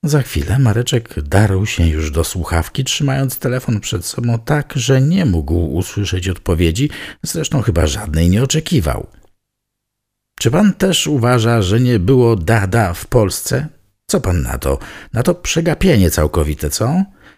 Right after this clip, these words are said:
Na dziurę, z której nikt się nie może wygrzebać. Tu jest tylko beletrystyka. Słyszysz? Beletrystyka. Kurwa”. Potem nieco przytomniej spojrzał na wyświetlacz i półkrzyknął do nas.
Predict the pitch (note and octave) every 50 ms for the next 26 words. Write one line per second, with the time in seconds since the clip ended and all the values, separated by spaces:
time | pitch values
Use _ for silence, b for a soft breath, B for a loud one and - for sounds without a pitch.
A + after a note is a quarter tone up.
0 | B B - - G#2 C#3+ C3 A2 A#2+ F3 G3+ G3+ D#3 A2 F#2 - - - - -
1 | A#2+ B2 A#2+ A#2 G#2+ G#2+ B2+ F3+ - - - - F#3 E3 E3 D#3 D3 D#3 D#3+ D#3+
2 | E3 D3 D#3 E3+ E3 E3+ G3 F3+ A#2 E2+ D2 B1+ B1+ - - - - _ _ _
3 | _ - C2+ B1+ E2+ A2+ - - - - - - - - D#2+ E2+ - - - D2+
4 | D2 D2 D2+ D#2+ F2+ B2+ D3 D3 C#3+ C#3+ D3 C3 A2+ B2 C3 B2+ - _ - -
5 | G2 A#2+ B2+ A#2 - - - - C3 B2+ A#2 A#2 - - G#2+ F#2 D#2 A#1+ - -
6 | - _ _ _ _ _ - - - C#3+ C3+ - G3 F3 D3+ - - D#2+ D2+ D#2+
7 | C3+ D3+ D#3 E3 E3 D#3 D#3 D#3+ D#3+ D#3+ D#3 - - C3 D3 D#3+ D#3 C#3 - -
8 | _ - D3 D3 D3 - - - C3+ C3 A2+ F2 B1+ - - - _ - - C4
9 | C#4+ B3+ G3+ D#3 A#2 D#2 D2 C2+ C#2 B1+ A#1+ A#1 - b b b b b b _
10 | _ _ _ _ _ _ - - C#2+ - - C#2 C#2 C#2 C2+ - - D2 - -
11 | E2+ D#2 - D#2+ D#2 D2+ D2 C#2+ C#2 - - - E2+ D2+ D#2 D2+ D#2 C#2+ C#2 B1
12 | B1+ C#2 D2 - - D2+ C2 - E2+ G2+ A#2 - - C#3 C3 A2+ - - C#3 C3+
13 | B2+ - - C#3 A2+ - G#2 G2 E2 C#2 C#2+ C#2+ C#2+ C#2 C2+ - - - -